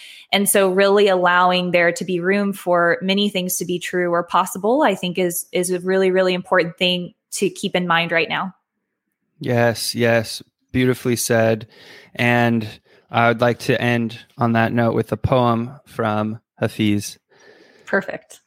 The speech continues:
Speaker 2: If God invited you to a party, if God invited you to a party and said,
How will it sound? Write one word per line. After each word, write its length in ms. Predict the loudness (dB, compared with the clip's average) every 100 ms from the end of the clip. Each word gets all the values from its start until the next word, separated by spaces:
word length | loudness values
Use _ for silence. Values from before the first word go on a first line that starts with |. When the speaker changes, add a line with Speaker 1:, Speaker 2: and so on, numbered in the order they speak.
| _
Speaker 2:
If 160 | -4 0
God 280 | 0 2
invited 440 | 0 0 0 0 0
you 120 | -4
to 160 | -2 -4
a 40 |
party, 440 | 0 0 0 -6 -12 _ _ _ _ _ _ _ -2
if 180 | -2
God 300 | 0 2 2
invited 440 | 0 0 2 0 -2
you 140 | -4
to 180 | -4 -4
a 60 | -4
party 380 | -2 0 -2
and 120 | -4 -6
said, 400 | -4 -4 -4